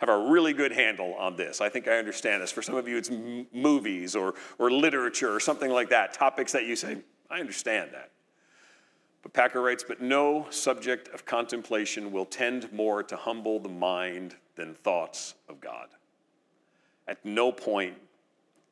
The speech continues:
can we come to the place of saying, "Yeah, I know all there is to know about God. I've got 'em all figured out."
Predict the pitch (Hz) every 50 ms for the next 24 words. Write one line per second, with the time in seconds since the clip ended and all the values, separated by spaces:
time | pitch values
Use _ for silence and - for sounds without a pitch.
0 | _ - - 107 104 101 95 - 113 107 104 - 104 95 95 - - 104 95 98
1 | 95 - 92 - - - 95 87 87 85 85 87 - _ _ _ _ _ _ _
2 | _ _ _ _ _ _ 131 127 127 110 95 90 82 78 80 78 82 82 80 85
3 | 82 - - - - - 82 82 82 76 73 73 69 73 76 76 76 78 80 80
4 | - - _ _ _ _ _ _ _ _ _ _ _ _ _ _ - 92 87 82
5 | 80 85 87 85 - - 95 90 85 82 - 76 76 69 69 67 -